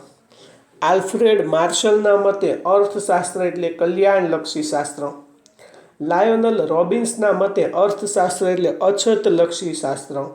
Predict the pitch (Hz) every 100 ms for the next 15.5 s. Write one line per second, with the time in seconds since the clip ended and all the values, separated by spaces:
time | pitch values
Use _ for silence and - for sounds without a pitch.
0 | - _ - _ _ _ - 175 175 156
1 | - 214 214 185 175 156 147 143 139 143
2 | 139 - 123 135 - _ _ _ _ _
3 | _ _ 180 196 175 160 196 208 208 160
4 | 156 160 147 131 - - - - 196 202
5 | 233 233 208 202 214 202 196 180 180 185
6 | 180 - 190 202 - 175 165 160 180 160
7 | 165 147 143 147 160 139 151 147 160 180
8 | - - 143 156 - - _ _ - -
9 | 190 208 220 240 220 - 190 226 233 220
10 | 196 175 175 165 139 139 135 101 127 -
11 | _ _ _ - _ _ 175 165 165 196
12 | 196 190 - 202 202 226 214 214 208 -
13 | 185 180 226 220 220 202 196 196 190 175
14 | 170 - 175 165 160 - 147 147 139 131
15 | 127 131 117 127 117